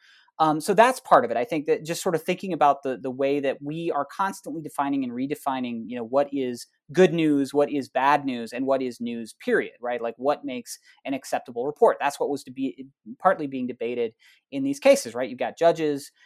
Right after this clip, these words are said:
explicitly, juries implicitly signaling, like, you know, what is an acceptable news report? Um, that it, that it's less acceptable to report on, you know, false foibles of Annie Oakley, of,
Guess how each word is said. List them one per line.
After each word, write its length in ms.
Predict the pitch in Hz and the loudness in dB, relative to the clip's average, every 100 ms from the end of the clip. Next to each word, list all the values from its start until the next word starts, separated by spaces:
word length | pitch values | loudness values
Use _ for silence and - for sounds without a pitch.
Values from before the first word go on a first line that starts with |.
| _ _ - | _ _ -8
explicitly, 960 | 170 - 180 196 202 214 170 160 165 151 | -6 -4 4 4 4 0 0 0 -2 -4
juries 540 | 156 165 170 156 143 | 2 4 4 0 -2
implicitly 960 | - 196 185 180 - 165 135 139 131 - _ _ | -4 -4 2 2 2 -2 -2 -4 -4 -8 _ _
signaling, 880 | - - 196 190 165 143 131 127 127 147 | -8 4 4 6 0 0 0 -2 -4 0
like, 180 | 135 127 | -2 -2
you 220 | 123 143 | -6 -2
know, 80 | 131 | 0
what 260 | 127 160 | 6 6
is 140 | 170 151 | 6 0
an 100 | 131 | -4
acceptable 760 | - - 165 147 160 131 120 | -4 0 2 2 -2 0 0
news 320 | 123 131 131 | 0 -2 -4
report? 340 | 123 - 107 - _ _ _ _ - | -8 -10 -14 -14 _ _ _ _ 0
Um, 320 | 123 120 120 | 2 2 2
that 180 | 135 151 | 0 0
it, 140 | 139 | 0
that 140 | 143 | 0
it's 160 | 135 - | 0 -4
less 360 | 139 170 196 - | 2 4 4 0
acceptable 600 | - 190 170 165 139 135 | -2 0 0 -2 -2 -4
to 80 | |
report 480 | 131 127 - 147 135 131 | -6 -8 2 2 4 0
on, 460 | 131 131 127 127 - | 0 0 -2 -2 -4
you 60 | |
know, 120 | 131 120 | -6 -4
false 380 | - 156 151 | 2 2 2
foibles 760 | - 151 147 143 131 127 120 - _ _ - | 0 4 6 6 4 2 -2 -8 _ _ -2
of 180 | 135 127 | 0 0
Annie 320 | 139 135 233 | -2 -2 2
Oakley, 720 | 175 185 185 160 151 143 139 _ _ _ 143 | 4 4 2 -4 0 0 -4 _ _ _ 2
of, 460 | 127 123 123 123 | 4 4 2 -4